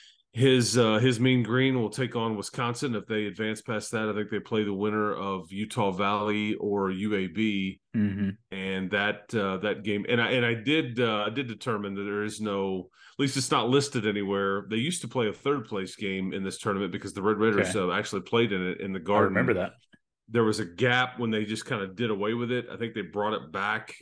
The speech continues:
Speaker 1: uh, the year after the pandemic, but then last year they did not play it. I don't believe it's on the schedule to play,
Speaker 2: Okay.
Speaker 1: to be played this year. So if they do lose, uh, so in other words, I guess what I'm saying, it, it's not, he's not guaranteed to be,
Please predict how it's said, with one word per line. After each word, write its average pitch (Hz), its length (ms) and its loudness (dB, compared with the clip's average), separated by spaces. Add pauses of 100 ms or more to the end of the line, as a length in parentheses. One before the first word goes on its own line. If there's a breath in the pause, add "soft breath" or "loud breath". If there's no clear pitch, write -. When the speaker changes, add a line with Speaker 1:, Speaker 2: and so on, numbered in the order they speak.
(100)
Speaker 1:
uh, 101 180 -6
the 95 120 -6
year 101 260 0
after 104 280 -2
the 101 100 -2
pandemic, 107 680 0
but 95 100 -10
then 98 180 0
last 107 360 0
year 92 160 -4
they 92 120 -2
did 85 200 -6
not 104 320 0
play 92 260 -6
it. 90 100 -6
I 87 60 -6
don't 90 300 0
believe 98 240 0
it's 92 160 -6
on 95 180 0
the 87 80 -4
schedule 92 520 -4
to - 120 -8
play, 92 480 2 (160 loud breath)
Speaker 2:
Okay. 104 220 -4
Speaker 1:
to 95 80 -2
be 107 100 4
played 101 260 2
this 107 280 0
year. 87 160 -2
So 117 180 0
if 95 80 -4
they 101 140 0
do 113 260 4
lose, 107 800 0 (500 soft breath)
uh, 92 220 0
so 165 160 4
in 160 60 6
other 165 180 10
words, 139 180 6
I 135 40 6
guess 123 140 0
what 120 100 -2
I'm 92 60 -4
saying, 104 540 0
it, 73 40 -8 (200)
it's - 180 -6
not, 113 380 0 (220)
he's 117 260 -4
not 113 320 0
guaranteed 107 540 -4
to 101 60 -6
be, 92 280 -4